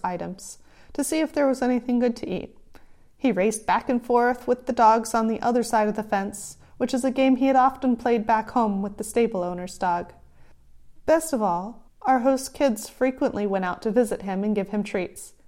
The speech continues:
It didn't take long before he figured out which door they came through and seriously considered inviting himself into the house when it was open.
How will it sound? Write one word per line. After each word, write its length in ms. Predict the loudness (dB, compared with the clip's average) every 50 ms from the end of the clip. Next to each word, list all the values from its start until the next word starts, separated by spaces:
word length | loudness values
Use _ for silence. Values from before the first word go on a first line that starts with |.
| -18 -6 0
It 180 | 0 0 0
didn't 320 | 2 0 0 0 -2 -2 0
take 240 | 2 2 2 2
long 300 | 0 0 0 0 -2 -4
before 320 | -4 -6 -6 -2 -2 0 2
he 120 | 2 0
figured 300 | 2 2 2 2 4 4
out 220 | 4 4 2 2 2
which 260 | 0 0 0 0 0
door 220 | 0 2 2 4
they 120 | 2 0 0
came 300 | 0 2 2 2 2 2
through 320 | 0 -2 -2 -2 -2 -4 -8 -16 -20 -20 -16 -6
and 180 | 0 2 2 2
seriously 600 | 2 2 2 2 4 4 2 2 0 0 0 0
considered 560 | 2 2 0 2 4 4 4 4 4 2 0
inviting 480 | 0 0 0 2 2 2 2 2 0 0
himself 480 | 0 0 -2 0 2 2 2 2 2
into 300 | 0 -2 0 0 2 0
the 160 | 0 -2 -2 0
house 300 | 0 0 0 -2 -4 -6
when 140 | -6 -4
it 80 | -4 -6
was 160 | -8 -8 -6 -4
open. 380 | -6 -6 -6 -6 -10 -12 -12